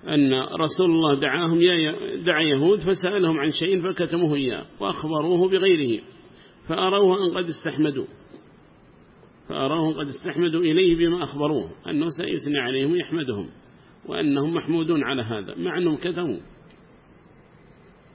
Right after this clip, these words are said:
وفرحوا بما أوتوا من كتمانهم، ففرحوا بأن رسول الله ربما يحمدهم على ذلك، وأيضا فرحوا بجانب، من جانب آخر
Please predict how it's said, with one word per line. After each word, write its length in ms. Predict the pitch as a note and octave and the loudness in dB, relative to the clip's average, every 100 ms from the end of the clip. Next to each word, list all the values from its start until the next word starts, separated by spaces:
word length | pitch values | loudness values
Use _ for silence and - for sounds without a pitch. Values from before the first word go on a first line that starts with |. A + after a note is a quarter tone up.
| - - - | -20 -20 -10
وفرحوا 480 | D#3+ D3 G3+ G#3 G3+ | -6 0 2 4 4
بما 240 | G3 F#3 F#3+ | 4 6 6
أوتوا 460 | G#3 G#3+ G#3 A3 - | 6 4 4 -2 0
من 160 | G3 | 0
كتمانهم، 600 | F#3 E3+ D#3+ C3 F#2 F#2+ - - - - - - - - - - - - | 0 0 0 -2 -4 -8 -8 -10 -10 -16 -20 -20 -20 -20 -20 -20 -20 -8
ففرحوا 420 | B2 F#3 E3+ E3+ | -2 2 2 4
بأن 280 | E3 E3+ E3 | 2 4 2
رسول 340 | D#3 - E3 | 0 -2 0
الله 240 | F3+ D3+ | 0 0
ربما 500 | E3 D#3+ D#3 E3+ F3 F#3 | -2 0 2 2 2 -2
يحمدهم 560 | D#3+ E3 F3 D#3 D3+ | -4 0 2 2 0
على 280 | C#3 D#3 D3+ | 0 -2 0
ذلك، 400 | F3 E3+ F#3+ G#3 - - - - - - - - - - | 2 2 2 -2 -4 -20 -20 -20 -20 -20 -20 -20 -12 -2
وأيضا 460 | D#3+ F3 F#3 E3+ | 2 4 4 4
فرحوا 360 | D#3 E3+ C#3+ D#3+ | 2 2 2 0
بجانب، 480 | C#3+ D#3+ D#3+ C#3+ - | 0 0 0 0 -2
من 160 | D#3 | -2
جانب 360 | D3+ E3+ D#3+ D#3 | 0 0 -2 -2
آخر 500 | D#3+ D#3 F3 F#3 | -2 -2 -4 -6